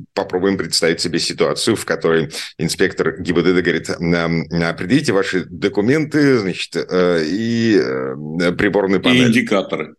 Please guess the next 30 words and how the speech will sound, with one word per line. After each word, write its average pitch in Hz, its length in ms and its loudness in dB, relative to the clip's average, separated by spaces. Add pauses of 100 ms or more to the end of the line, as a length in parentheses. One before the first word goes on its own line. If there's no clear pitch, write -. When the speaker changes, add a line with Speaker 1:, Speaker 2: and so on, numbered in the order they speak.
Speaker 1:
Да-да-да-да. 82 800 2
Speaker 2:
Документы 123 560 2
и 117 220 4
индикаторы. 107 680 0 (1120)
Да, 104 160 2
он 120 240 2
на 135 80 2
самом 135 300 -2
деле 131 200 0
будет... 120 260 -6
Вообще 107 340 -2
всё - 200 -2
гениально 127 600 2
и 95 80 2
просто, 90 460 0
на 82 140 2
самом 78 280 -2
деле. 71 280 0 (500)
Потому 120 240 2
что 131 160 2
будет 170 260 4
он 127 80 6
определять, 123 720 6
э, 110 320 6
горит 143 380 2
ли, 107 220 6
э, - 20 4
индикатор 101 1500 2
соответ-, 98 580 -2
на, 98 380 2